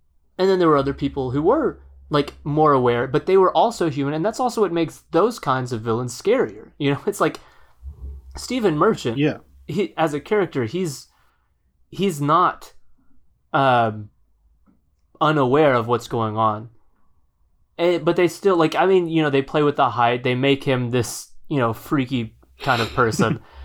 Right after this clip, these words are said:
Speaker 1: But even he isn't this mustache twirling person. I, like, I love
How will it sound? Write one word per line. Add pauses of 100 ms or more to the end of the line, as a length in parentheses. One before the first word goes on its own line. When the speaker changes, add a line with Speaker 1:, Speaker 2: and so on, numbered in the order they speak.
(260)
Speaker 1:
But
even
he
isn't
this
mustache
twirling
person.
I, (180)
like,
I
love